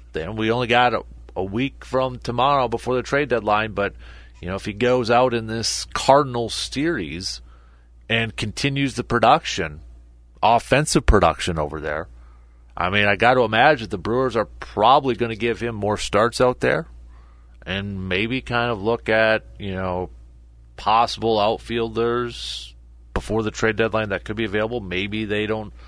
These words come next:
look at them as, as much anymore, considering, you know, may-, a lot's gonna depend on Sal Frelick and, and his offensive production. And it's gonna be a small sample size, but if he goes out there and continues to hit against Cincinnati,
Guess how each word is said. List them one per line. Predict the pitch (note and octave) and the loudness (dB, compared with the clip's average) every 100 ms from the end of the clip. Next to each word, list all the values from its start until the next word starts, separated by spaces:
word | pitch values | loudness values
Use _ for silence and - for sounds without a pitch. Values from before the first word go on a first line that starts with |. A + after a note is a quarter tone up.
| - - - - - D#2+ | -20 -20 -20 -20 -20 -8
look | F#2 - | -6 -2
at | A#2+ A2 | -4 -2
them | B2 B2 B2 | -2 0 0
as, | B2 | 0
as | G#2 A#2 G#2 | 0 -2 -2
much | A#2+ A#2 | -4 -4
anymore, | A#2+ A#2 A#2 A#2+ C3 | -6 -4 -2 0 -2
considering, | A2 F#2 G#2+ G2 A2 G#2+ G#2 - - - - | -6 -8 -6 -4 -6 -8 -14 -20 -20 -20 -12
you | G2 | -4
know, | G2+ G#2 | -2 -2
may-, | C#3 B2 | 0 0
a | C3 | 2
lot's | C#3 D#3 G#3 | 6 6 6
gonna | A3+ G#3 | 4 2
depend | F#3+ G3 F#3+ | 4 2 2
on | F#3 | 0
Sal | - F#3 | 2 2
Frelick | F3+ F3+ G#3 A#2+ - | 2 -4 -4 -4 -6
and, | G#2+ F#2 | -8 -6
and | A2+ | -4
his | A2+ A#2+ | -2 6
offensive | B2+ C3+ C#3 - - | 8 8 4 -2 0
production. | C3+ C3+ E3 - - - - - - - - - | 4 4 0 -8 -14 -20 -20 -20 -20 -20 -20 -8
And | F#2 | -4
it's | G#2 | -2
gonna | C#3 C3+ | 0 2
be | C#3 | 0
a | |
small | - C#3+ D#3+ | 0 0 0
sample | - E3+ G3 E3+ | 2 0 0 -2
size, | B2+ A2 F#2 G2 G#2 | 0 0 0 -2 -4
but | - G#2 | -4 -4
if | G2+ | -4
he | C3 | -6
goes | C#3 E3+ C#3+ | 0 0 4
out | D3 D#3+ | 4 4
there | E3+ E3 | 2 0
and | C#3+ - | 0 -4
continues | G#2 C3+ C3+ A#2+ | -6 -4 -4 -4
to | A2 | -2
hit | B2 | -2
against | B2 A#2+ - | -4 -6 -8
Cincinnati, | B2+ - G2 F#2+ C#3+ - | -10 -8 -2 -2 -2 -8